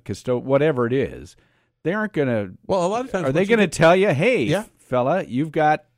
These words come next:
Speaker 1: um,
Speaker 2: A l-, a lot, I don't think every single one does, but many of them do send a letter saying, "You have an R M D this year. The R M D is this amount. Um, let us know if you wanna take it from here or whether you've satisfied it from some other source."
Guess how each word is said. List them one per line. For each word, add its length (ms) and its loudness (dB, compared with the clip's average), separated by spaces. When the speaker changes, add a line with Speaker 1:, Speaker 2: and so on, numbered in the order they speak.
Speaker 1:
um, 540 -4
Speaker 2:
A 40 -2
l-, 220 -4
a 60 -2
lot, 240 -2
I 40 -2
don't 160 -8
think 220 -8
every 340 -2
single 500 -6
one 320 -4
does, 340 -4
but 220 -6
many 320 -4
of 80 -4
them 140 -6
do 200 -4
send 240 -8
a 60 -4
letter 320 -2
saying, 380 -8
"You 140 0
have 80 -2
an 80 -2
R 120 -2
M 140 -4
D 160 -2
this 240 -4
year. 140 -2
The 100 -4
R 160 -4
M 80 -6
D 100 -4
is 140 -4
this 160 -4
amount. 320 -4
Um, 460 -4
let 140 -2
us 140 -8
know 40 -2
if 80 -4
you 80 -4
wanna 160 -2
take 200 -4
it 80 -10
from 100 -4
here 180 0
or 200 0
whether 200 -2
you've 140 -4
satisfied 480 -4
it 80 -8
from 140 -8
some 180 -4
other 140 -4
source." 380 -6